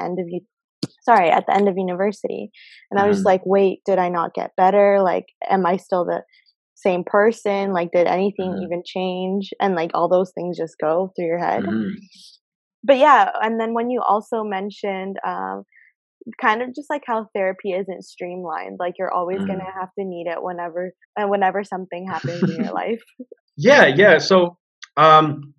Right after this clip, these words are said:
Speaker 2: regarding the first part, you notice, like, it's near the end of certain things, certain, during certain experiences. Um, and, you know, I finished my first year,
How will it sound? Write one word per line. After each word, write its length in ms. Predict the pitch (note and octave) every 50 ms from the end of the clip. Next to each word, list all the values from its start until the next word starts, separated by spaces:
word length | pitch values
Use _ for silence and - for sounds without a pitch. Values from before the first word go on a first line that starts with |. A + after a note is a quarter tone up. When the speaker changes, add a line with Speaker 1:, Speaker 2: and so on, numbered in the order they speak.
| _ _ _ _ _ _ _ _ -
Speaker 2:
regarding 360 | B2+ B2 E3+ F#3 G#3+ B3+ C4+
the 60 | A#3+ G3+
first 320 | F3 G3 A3 A3+ A#3 -
part, 380 | F#3 F3 C#3+ C3 A#2+ - - _ _ _ _ F#3 F3 E3 - _ _
you 160 | - C#3 D#3+
notice, 400 | F#3+ B3 C4+ A#3 F#3+ D3+ C#3+ -
like, 140 | D#3 C#3 C#3 -
it's 200 | C3 C3+ - -
near 200 | C#3 D3+ E3 E3+
the 180 | D#3+ D#3 C#3+ -
end 200 | A2 A#2+ A#2+ B2
of 120 | C#3 C3 -
certain 340 | - - C#3+ C3 A#2+ A2+ G#2 F#2+ - _ _
things, 360 | B2 A#2 C#3+ E3 D3+ C#3 -
certain, 360 | C3+ C3 C#3 B2+ A#2+ A#2+ A#2+
during 340 | A#2 A#2+ A#2+ B2 A#2+ A2+ A#2 - -
certain 400 | - - C3+ A#2+ A#2 A2+ G#2+ - -
experiences. 880 | A2+ - - - A2+ A2+ A#2+ B2+ B2+ A#2 A#2 A#2 A2+ G#2+ G2+ G2 G2 - -
Um, 440 | A2 A2+ A2 A2 A2 A2 A2 - - - - - _ _ _ _ _ _
and, 180 | - C3 C3 - D#3+
you 100 | D3 C#3
know, 380 | C#3 B2+ A2+ A2 - - - _ _ -
I 180 | B2+ C#3+ D#3+ D#3+
finished 340 | D#3+ F#3+ F3+ F3 E3+ -
my 100 | F3 D3
first 280 | C#3 D3 D3+ C3+ - -
year, 260 | C3+ B2+ C3+ C#3 C3+